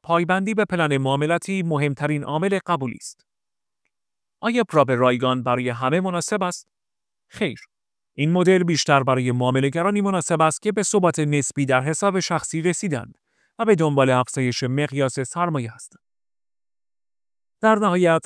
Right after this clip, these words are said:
پراپ رایگان معتبر وین ریت می‌تواند فرصت ارزشمندی برای رشد حرفه‌ای باشد. اما تنها در صورتی که معامله‌گر نگاه بلند مدت، انضباط و مدیریت سرمایهٔ دقیق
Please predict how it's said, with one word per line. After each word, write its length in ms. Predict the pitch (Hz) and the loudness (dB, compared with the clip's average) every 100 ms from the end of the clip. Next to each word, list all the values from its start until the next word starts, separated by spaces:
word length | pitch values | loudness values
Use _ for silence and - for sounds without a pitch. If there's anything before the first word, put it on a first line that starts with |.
| - | -2
پراپ 240 | 156 139 | 0 0
رایگان 460 | 139 131 123 123 120 | 2 2 2 0 0
معتبر 560 | 123 147 180 190 214 170 | 0 -2 -2 -2 -2 -2
وین 220 | 160 143 | -2 2
ریت 200 | 143 139 - _ _ | 2 0 -8 _ _
می‌تواند 500 | 254 214 185 170 160 - | -6 -2 0 2 0 0
فرصت 380 | 156 - 139 | -2 -2 -2
ارزشمندی 680 | 135 123 147 - 196 196 202 | -2 0 0 -2 -2 -2 0
برای 320 | 180 180 170 139 | 2 2 2 2
رشد 220 | 131 151 | 0 -2
حرفه‌ای 400 | 156 170 180 127 | -4 -2 -4 -4
باشد. 320 | 107 - 110 _ _ _ _ - | -6 -16 -18 _ _ _ _ -4
اما 280 | 127 127 120 | 0 2 2
تنها 320 | 135 123 131 | 0 0 2
در 160 | 127 | 2
صورتی 400 | 127 - 196 190 | 0 -2 -2 -2
که 120 | 180 180 | -4 -2
معامله‌گر 600 | 185 190 196 185 196 180 | 0 0 0 2 4 2
نگاه 360 | 175 135 127 123 | 0 0 0 0
بلند 340 | 127 127 123 | -2 -2 -2
مدت، 340 | 127 123 135 131 _ _ _ - | -2 0 -2 -2 _ _ _ -6
انضباط 560 | 139 131 151 185 196 - | -2 0 2 4 2 0
و 100 | 202 | -2
مدیریت 540 | 202 185 180 151 139 139 | 2 2 2 2 0 -4
سرمایهٔ 680 | - 131 127 123 117 123 - | -2 -2 -2 -2 -2 -4 -2
دقیق 300 | 170 156 | -4 -4